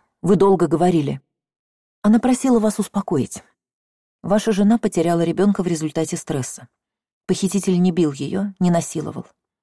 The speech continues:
«Врачи тоже так сказали, но...» «Она надеется, что вы выполните своё обещание и увезёте её из страны». «Конечно. Только это не так просто. У меня бизнес, обязательства,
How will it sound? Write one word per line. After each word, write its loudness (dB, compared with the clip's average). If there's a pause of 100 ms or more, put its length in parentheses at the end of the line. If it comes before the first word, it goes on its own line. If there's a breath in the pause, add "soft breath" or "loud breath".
(840)
«Врачи -4
тоже -2
так -4
сказали, -2
но...» 0 (800 loud breath)
«Она 2
надеется, 0
что -4
вы -2
выполните 0
своё -2
обещание -2
и 0
увезёте 0
её -2
из -4
страны». -6 (1000)
«Конечно. -4 (680)
Только 0
это 2
не 2
так -2
просто. -2
У -6
меня 0
бизнес, -2
обязательства, -4